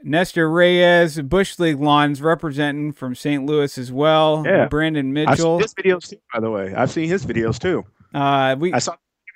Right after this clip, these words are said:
Speaker 2: guys did together.
Speaker 1: Yeah, yeah. He came over. He, uh, let me use his Time Master. That was the first time I ever used a Time Master. It was a lot of fun hanging out with him, and hopefully we get to do some more work together here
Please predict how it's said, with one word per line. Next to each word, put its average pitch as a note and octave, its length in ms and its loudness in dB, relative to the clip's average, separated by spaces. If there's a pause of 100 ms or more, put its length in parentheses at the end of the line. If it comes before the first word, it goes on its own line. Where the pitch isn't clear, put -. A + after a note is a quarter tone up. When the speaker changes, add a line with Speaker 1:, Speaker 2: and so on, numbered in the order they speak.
Speaker 2:
guys G3 80 -2
did G3+ 180 4
together. A3 400 0
Speaker 1:
Yeah, D#3+ 300 4
yeah. D3+ 320 -2
He D3+ 200 -6
came F3+ 280 -4
over. F#3 480 2
He, D3+ 260 2
uh, D3 180 2
let D3+ 160 0
me D3+ 200 -2
use D#3 220 -2
his D3+ 140 -10
Time D#3 260 -2
Master. D#3+ 340 0
That D#3 60 2
was C#3 120 -4
the C#3+ 80 -8
first D#3 300 -6
time D3+ 160 -6
I C#3 120 -2
ever C#3+ 200 -6
used C#3+ 260 -6
a C#3 60 -20
Time C#3 240 -6
Master. C#3+ 280 -4
It D#3+ 40 -2
was D3 80 -6
a C3+ 80 -8
lot C3+ 180 0
of A#2+ 60 -12
fun C3 340 -4
hanging C3+ 300 -4
out B2+ 100 -2
with B2+ 160 -8
him, C#3+ 320 -6 (480)
and C3 220 -2
hopefully C#3+ 420 0
we C#3 160 -2
get C#3 180 -4
to - 80 -14
do C#3 200 -2
some C#3 180 -8
more C3+ 220 0
work C3+ 200 -4
together C3 380 -4
here C3 420 -4